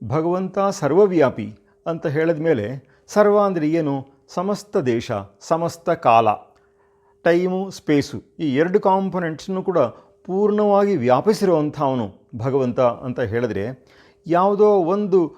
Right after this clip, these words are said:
ಸಮಯದಲ್ಲಿ ಇದು ಪೂಜೆ ಬಹಳ ಶ್ರೇಷ್ಠ ಅಂತ ಹೇಳೋದ್ರಲ್ಲಿ ಅರ್ಥ ಏನಿದೆ ಅಂತ ಅನ್ನಿಸ್ಬಹುದು. ಇದು ಇದೇ ರೀತಿ, ಒಂದೇ ರೀತಿಯಲ್ಲಿ ಕಾಲಕ್ಕೂ ದೇಶಕ್ಕೂ ಅನ್ವಯಿಸುವಂಥದ್ದು. ಭಗವಂತ ಎಲ್ಲ ಕಡೆನೂ ಇದ್ದಾನೆ ಅಂತ ಹೇಳಿದ್ರೆ, ಮತ್ತು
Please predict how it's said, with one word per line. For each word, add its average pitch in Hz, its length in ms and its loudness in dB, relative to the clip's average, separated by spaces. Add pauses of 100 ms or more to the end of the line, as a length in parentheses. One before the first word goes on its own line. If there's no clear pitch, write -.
ಸಮಯದಲ್ಲಿ 190 1000 -2
ಇದು 165 440 0
ಪೂಜೆ 170 300 0
ಬಹಳ 143 280 2
ಶ್ರೇಷ್ಠ 143 420 -4
ಅಂತ 147 260 -4
ಹೇಳೋದ್ರಲ್ಲಿ 139 500 0
ಅರ್ಥ - 200 -2
ಏನಿದೆ 123 720 -2 (260)
ಅಂತ 156 220 -6
ಅನ್ನಿಸ್ಬಹುದು. 117 720 -2 (520)
ಇದು 139 520 0 (540)
ಇದೇ 147 240 2
ರೀತಿ, 151 240 0
ಒಂದೇ 120 280 4
ರೀತಿಯಲ್ಲಿ 143 680 -4 (160)
ಕಾಲಕ್ಕೂ 190 720 -2
ದೇಶಕ್ಕೂ 175 840 -4
ಅನ್ವಯಿಸುವಂಥದ್ದು. 113 1080 -4 (140)
ಭಗವಂತ 120 340 -2
ಎಲ್ಲ 151 280 2
ಕಡೆನೂ 190 260 -2
ಇದ್ದಾನೆ 175 360 0
ಅಂತ 170 160 -6
ಹೇಳಿದ್ರೆ, 160 560 -2 (640)
ಮತ್ತು 139 420 -4